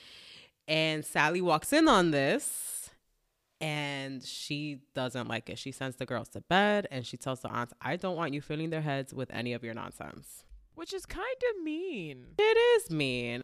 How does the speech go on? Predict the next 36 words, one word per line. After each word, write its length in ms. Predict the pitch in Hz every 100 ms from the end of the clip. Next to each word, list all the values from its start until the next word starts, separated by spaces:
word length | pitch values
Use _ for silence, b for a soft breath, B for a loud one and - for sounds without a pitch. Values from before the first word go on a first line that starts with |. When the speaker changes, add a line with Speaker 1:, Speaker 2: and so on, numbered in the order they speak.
| -
Speaker 1:
There's 220 | 214 254
a 60 | 277
little 180 | 285 277
erasure 500 | 202 175 170 - 127
there 300 | 120 120 127
for 320 | _ - 143
me, 260 | 135 120
for 200 | 117 131
her. 260 | 127 117 110 -
Speaker 2:
She 120 | - 240
wants 180 | 233
to 60 | -
be 120 | 226
normal 320 | 190 190 185
so 320 | 160 - 156 151
badly. 720 | 127 139 143 127 131 127 160 -
Speaker 1:
At 220 | 175 -
the 120 | 196
expense 440 | 175 - - 175 185
of, 240 | 180 165
like, 420 | 160 156 151 - -
of 140 | 147
who 160 | - 175
she 240 | - 131
is. 440 | 127 80 76 - - - _ -
Speaker 2:
Yeah. 340 | 165 131 - - _ _
Speaker 1:
The 280 | 160 170 165
aunt, 380 | 151 160 151 123 - -
is 180 | 151 147
it 220 | 156 143
Jet, 420 | - 135 220 -
right? 400 | 143 156 226 226
Jet, 300 | 160 156 143
she's 180 | - 160
my 140 | 165
favorite. 480 | 139 127 117 117 -